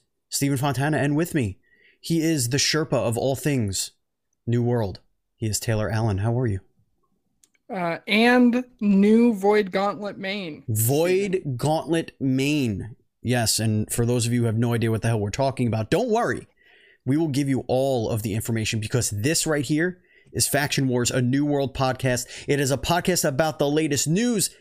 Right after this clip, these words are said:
Speaker 1: tips, tricks, and stories from New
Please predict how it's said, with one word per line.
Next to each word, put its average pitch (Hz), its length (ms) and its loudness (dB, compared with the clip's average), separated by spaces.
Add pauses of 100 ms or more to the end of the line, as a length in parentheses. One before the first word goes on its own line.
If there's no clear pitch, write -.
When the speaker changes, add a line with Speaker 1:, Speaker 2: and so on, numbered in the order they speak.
(140)
Speaker 1:
tips, - 400 0 (180)
tricks, 220 480 0
and 170 160 0
stories 135 760 0 (760)
from 104 420 0 (420)
New 123 500 0